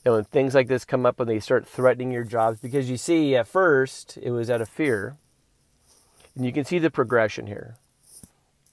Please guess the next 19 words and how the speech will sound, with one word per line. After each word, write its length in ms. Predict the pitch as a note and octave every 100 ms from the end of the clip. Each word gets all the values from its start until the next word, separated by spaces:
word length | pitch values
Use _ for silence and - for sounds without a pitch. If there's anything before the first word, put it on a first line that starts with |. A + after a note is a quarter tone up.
| -
It 120 | D#3+
doesn't 260 | F3+ F#3
take 260 | D#3+ E3+ C#3+
a 80 | C3+
wise 560 | B2+ C3 C3 B2+ B2
man 320 | B2+ A#2+ A#2 A2+
to 80 | G2+
figure 340 | A#2+ G#2 G2+
this 240 | G2 G2
out. 400 | - A#1+ A#1 - - _ _ _ _ _ _ _ _ _ _ _ _ _ _ _ _ _ _ _ _ _ _ _ _ _ _ _ _ _ _ _ _ _ -
But 120 | C3
you 120 | C3+
see, 160 | C3 D#3
they 160 | C#3+
first 280 | C#3 E3+ F3
started 280 | - D#3+ D3
off 240 | D3 C#3+
with 120 | D#3 C#3+
fear. 460 | - A2+ G2+ A#2+